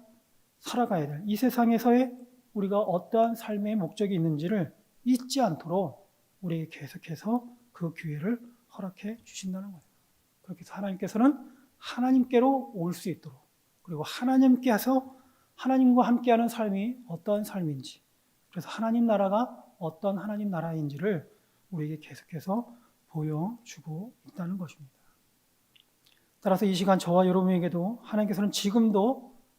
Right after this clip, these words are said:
말씀하고 있습니다. 하나님께서 우리에게 허락하신 그 언약의 땅, 하나님 나라를 증거하심으로 바로 악한 영을 따라 세상의 가치에 현혹되고 미숙-, 미혹되어서 하나님으로부터 멀어져 가고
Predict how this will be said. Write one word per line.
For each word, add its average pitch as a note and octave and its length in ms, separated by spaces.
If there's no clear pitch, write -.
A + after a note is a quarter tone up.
말씀하고 G#3 920
있습니다. F3+ 360
하나님께서 F#3 420
우리에게 E3+ 280
허락하신 A3 760
그 A#3 200
언약의 G#3+ 580
땅, F3 260
하나님 G#3+ 360
나라를 F3+ 600
증거하심으로 F3 1200
바로 D#3+ 220
악한 A3+ 440
영을 A3 220
따라 D3+ 300
세상의 E3+ 460
가치에 - 480
현혹되고 A3+ 560
미숙-, G#3 440
미혹되어서 G3+ 720
하나님으로부터 B3+ 720
멀어져 G3+ 400
가고 E3 520